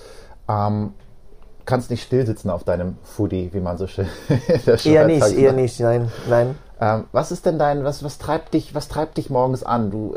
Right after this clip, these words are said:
Speaker 1: hast ja irgendwann hast du angefangen, Haare zu schneiden, dann bist du wahrscheinlich morgen aufgewacht, jetzt, ah, ich freue mich auf die Köpfe, die ich da beschneiden kann, dann ist es irgendwann, dann kam der nächste Schritt für dich. Was treibt dich gerade an?
Speaker 2: Also du meinst so grundsätzlich,
Speaker 1: Grundsätzlich,
Speaker 2: what
Speaker 1: ja,
Speaker 2: makes
Speaker 1: was,
Speaker 2: me
Speaker 1: was,
Speaker 2: tick?
Speaker 1: genau, was ist dein, was sind deine Ziele für zwanzig einundzwanzig?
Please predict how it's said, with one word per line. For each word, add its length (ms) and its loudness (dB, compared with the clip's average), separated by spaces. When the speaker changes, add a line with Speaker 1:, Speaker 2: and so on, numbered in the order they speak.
Speaker 1:
hast 160 -2
ja 80 6
irgendwann 280 -2
hast 160 -6
du 40 0
angefangen, 400 -2
Haare 260 4
zu 80 -2
schneiden, 280 2
dann 60 0
bist 120 -10
du 20 -12
wahrscheinlich 240 -4
morgen 80 -4
aufgewacht, 320 -2
jetzt, 220 -10
ah, 100 -4
ich 100 -8
freue 200 0
mich 160 0
auf 100 -2
die 120 -4
Köpfe, 280 -2
die 80 -4
ich 60 -8
da 80 -2
beschneiden 360 -4
kann, 160 -6
dann 280 -6
ist 160 -10
es 80 -12
irgendwann, 360 -4
dann 120 -4
kam 400 -4
der 80 0
nächste 320 0
Schritt 180 -6
für 140 -10
dich. 160 -10
Was 160 0
treibt 320 -4
dich 80 -12
gerade 300 -4
an? 160 -8
Speaker 2:
Also 140 0
du 40 4
meinst 160 2
so 160 0
grundsätzlich, 640 4
Speaker 1:
Grundsätzlich, 420 2
Speaker 2:
what 100 4
Speaker 1:
ja, 40 2
Speaker 2:
makes 140 4
Speaker 1:
was, 80 -6
Speaker 2:
me 60 0
Speaker 1:
was, 100 2
Speaker 2:
tick? 140 2
Speaker 1:
genau, 140 6
was 120 0
ist 100 -6
dein, 220 0
was 100 -4
sind 140 -4
deine 180 2
Ziele 320 0
für 160 -4
zwanzig 460 -2
einundzwanzig? 680 -8